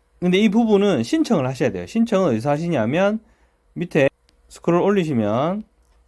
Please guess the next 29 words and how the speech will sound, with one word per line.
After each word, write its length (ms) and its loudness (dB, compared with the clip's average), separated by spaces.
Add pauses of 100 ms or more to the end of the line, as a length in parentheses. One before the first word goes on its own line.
(240)
업스케치 540 -2
베타 260 2
신청 300 -2
있죠. 380 -2 (120)
예, 160 -6
이걸 220 2
누르시면 720 -2 (160)
업스케치 600 0
이미지 260 0
생성 520 0
베타 320 0
이용 280 -2
신청 400 -4
이렇게 440 -6 (240)
팝업이 300 2
뜹니다. 420 -2 (240)
첫 160 -2
번째 480 2
동의 320 2
업스케치 580 -4
사용 380 -4
누르시면, 500 0 (420)
네, 100 0
이렇게 460 0 (280)
기능을 500 4
이제 240 0
사용하실 480 0
수 140 -8
있습니다. 440 -8